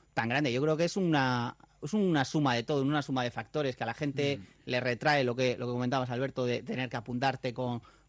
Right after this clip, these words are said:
Speaker 1: previamente, el fútbol del equipo del año pasado, pues que también a algunos les echa para atrás, el asunto de la pandemia, mm, evitar aglomeraciones, transporte público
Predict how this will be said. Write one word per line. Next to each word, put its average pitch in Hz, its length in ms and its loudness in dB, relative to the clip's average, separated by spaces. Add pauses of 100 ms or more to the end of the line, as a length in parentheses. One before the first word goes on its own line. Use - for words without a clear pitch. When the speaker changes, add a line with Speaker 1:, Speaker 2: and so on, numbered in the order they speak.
(180)
Speaker 1:
previamente, 160 760 2 (200)
el 120 140 -4
fútbol 127 320 2
del 123 100 2
equipo 127 220 -2
del 123 100 2
año 120 140 0
pasado, 131 400 -2
pues 120 180 -4
que 127 100 -4
también 123 300 0
a 123 40 0
algunos 127 300 0
les 120 120 -4
echa 127 140 -2
para 143 120 -2
atrás, 151 360 0
el 139 60 -2
asunto 127 300 0
de 120 60 0
la 120 140 -2
pandemia, 127 560 0 (320)
mm, 127 400 -2
evitar 127 300 0
aglomeraciones, 143 1000 2
transporte 127 520 0
público 143 580 2